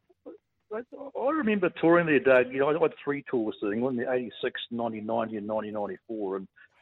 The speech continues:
and in those days, you, you toured, you played your three Test matches. We never played five like you guys did, or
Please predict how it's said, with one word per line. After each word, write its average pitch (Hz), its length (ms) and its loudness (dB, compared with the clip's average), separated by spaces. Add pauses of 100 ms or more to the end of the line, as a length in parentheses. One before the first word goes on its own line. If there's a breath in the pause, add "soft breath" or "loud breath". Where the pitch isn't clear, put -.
(140 soft breath)
and 139 220 -6
in 175 60 -2
those 226 260 2
days, 135 280 6
you, 143 280 -10
you 147 100 -10 (140)
toured, 160 440 4
you - 80 -10
played 170 200 2
your - 180 -2
three 110 160 0
Test 117 300 -4
matches. 117 280 -4
We 127 100 -6
never 95 200 -6
played 92 240 -4 (100)
five 107 280 0
like 95 180 -4
you 117 140 -8
guys 95 320 -2
did, 104 120 -4
or 85 160 -8